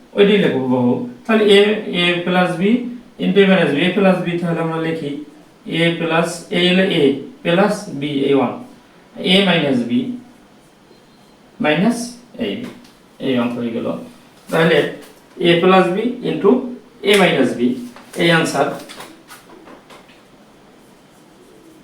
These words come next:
এখন আমরা অঙ্কটি আর একবার বলি। অঙ্ক আছে এক্স স্কয়ার প্লাস ওয়াই স্কয়ার মাইনাস টুয়াইস এক্স ওয়াই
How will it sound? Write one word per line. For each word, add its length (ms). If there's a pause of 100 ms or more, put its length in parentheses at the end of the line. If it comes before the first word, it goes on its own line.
(600)
এখন 440 (300)
আমরা 240
অঙ্কটি 320
আর 240
একবার 220
বলি। 440 (280)
অঙ্ক 260
আছে 260
এক্স 240
স্কয়ার 440
প্লাস 260
ওয়াই 220
স্কয়ার 440
মাইনাস 380
টুয়াইস 260
এক্স 220
ওয়াই 160